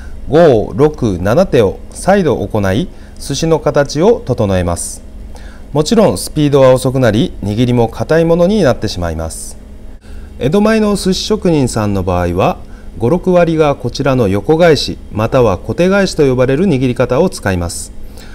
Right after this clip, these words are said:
三割前後の職人さんが縦返し、または仏壇返しと呼ばれる握り方を行い、高級店などでは本手返しと呼ばれる握り方を使用する人もいます。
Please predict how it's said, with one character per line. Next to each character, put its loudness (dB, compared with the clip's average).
三 0
割 2
前 2
後 0
の 2
職 -2
人 2
さ -2
ん -2
が 0
縦 0
返 4
し、 -6
ま -6
た 4
は 4
仏 -4
壇 2
返 4
し -8
と 0
呼 2
ば 2
れ 2
る 2
握 0
り -2
方 -2
を 0
行 -4
い、 -4
高 2
級 2
店 2
な 0
ど 2
で 4
は 2
本 -2
手 -2
返 4
し -4
と 0
呼 2
ば 2
れ 0
る 0
握 0
り 0
方 0
を 2
使 -2
用 2
す -6
る -2
人 -4
も 2
い 0
ま -2
す。 -12